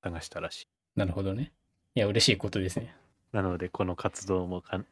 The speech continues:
Speaker 1: まあ、人類学の裾野を広げるためには役立っている。
Speaker 2: 最近はあんまり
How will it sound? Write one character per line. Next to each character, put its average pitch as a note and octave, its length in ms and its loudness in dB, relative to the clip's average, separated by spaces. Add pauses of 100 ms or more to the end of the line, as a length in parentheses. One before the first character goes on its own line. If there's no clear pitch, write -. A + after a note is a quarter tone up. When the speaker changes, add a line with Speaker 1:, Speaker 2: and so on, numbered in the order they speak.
Speaker 1:
ま F2+ 220 -4
あ、 - 80 -10 (280)
人 F#2+ 160 0
類 F#2+ 140 4
学 F2 200 -2
の F2 60 -4
裾 F#2+ 320 0
野 F#2 120 2
を F2 40 2
広 F2+ 300 -2
げ F#2 120 -4
る F2+ 320 -6
た F#2+ 120 -2
め F#2 100 0
に F2+ 100 0
は D#2+ 80 -6
役 D#2+ 280 -4
立 F#2 80 -2
っ F2 80 0
て - 180 -10
い - 60 -8
る。 E3 80 -10 (400)
Speaker 2:
最 B2+ 200 8
近 C3+ 200 12
は A#2+ 280 10
あ C#3 60 8
ん B2+ 80 10
ま B2+ 80 12
り A#2+ 300 6